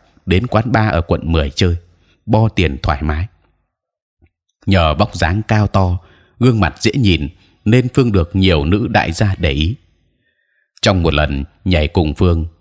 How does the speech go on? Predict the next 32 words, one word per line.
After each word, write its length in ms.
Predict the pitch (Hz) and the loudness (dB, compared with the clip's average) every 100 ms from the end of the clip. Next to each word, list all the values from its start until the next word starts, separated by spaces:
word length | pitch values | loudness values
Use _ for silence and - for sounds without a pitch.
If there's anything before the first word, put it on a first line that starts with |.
| _ _ - | _ _ -2
nữ 220 | 92 117 | 2 2
giám 200 | 107 107 | 2 0
đốc 160 | 143 - | 0 0
một 200 | - - | -2 0
công 180 | 110 113 | -2 0
ty 300 | 117 107 107 | 2 2 2
ở 120 | 82 | -4
Khánh 200 | - 98 | -2 -2
Hòa 340 | 117 92 73 69 | 0 0 0 0
đã 160 | 92 127 | -2 0
phải 140 | 85 | -2
lòng 240 | 71 73 65 | 0 -2 -4
chàng 240 | - 76 67 | -4 -4 -2
trai 220 | 107 110 | -2 -2
trẻ 340 | - 78 65 69 | 0 -4 -4 -6
phong 220 | 104 107 | -4 -2
độ. 200 | 95 - - _ _ _ _ _ _ _ _ _ - | -4 -8 -16 _ _ _ _ _ _ _ _ _ -4
Mặc 180 | 85 - | -2 0
dù 260 | 87 73 | 0 0
đã 120 | 71 | -2
có 180 | - 98 | 0 0
gia 140 | 110 98 | 2 0
đình, 280 | 82 71 65 - _ 92 | 0 -4 -10 -20 _ -2
nhưng 220 | 90 85 | 0 2
nữ 180 | 92 101 | 0 0
giám 240 | 85 104 | 0 0
đốc 340 | 131 - _ | -2 -4 _
đang 220 | - 107 107 | -2 -2 0
say 200 | 101 98 | -2 0
men 220 | 101 95 | 0 0
tình 300 | 90 71 69 | -2 -4 -4
này 180 | 69 | -6